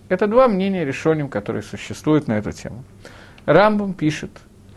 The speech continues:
в Мишне Торе о том, что, э, Макривим аф аль пи шейн байт. Он махзик, он считает,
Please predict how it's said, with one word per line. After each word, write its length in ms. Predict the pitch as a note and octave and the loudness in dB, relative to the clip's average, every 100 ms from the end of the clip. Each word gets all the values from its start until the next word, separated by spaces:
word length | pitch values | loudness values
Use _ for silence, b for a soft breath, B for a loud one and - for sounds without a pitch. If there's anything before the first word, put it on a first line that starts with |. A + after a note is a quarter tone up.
| b b - | b b -10
в 220 | G2+ G#2+ | -6 0
Мишне 320 | C#3+ - B2+ | 0 0 -2
Торе 340 | B2 F3 F#3 F#3 B B B B | 2 4 4 0 B B B B
о 160 | - C#3+ | 0 4
том, 220 | A3+ A3+ | 4 4
что, 520 | - - F#3+ G3 - - | -2 -2 2 0 -2 -2
э, 640 | C3+ C#3 C#3 C#3 C3+ C3 - | 4 6 6 6 4 2 -2
Макривим 800 | C3 D3 D3+ D3+ D#3 A#3+ B3+ B3 - | 0 2 4 4 6 4 2 -4 -4
аф 220 | E3+ F3 | 0 2
аль 120 | E3 D#3 | 0 0
пи 120 | E3 | -2
шейн 320 | - C#3+ C#3 | -2 -2 -2
байт. 340 | A#2 G2 - - - | -2 -4 -6 -6 2
Он 200 | B3 A3+ | 2 2
махзик, 440 | F#3 D3 F#3 F3+ | 0 0 -2 -2
он 120 | E3+ | -4
считает, 560 | D3+ - D3 E3 E3 | -4 -2 4 6 4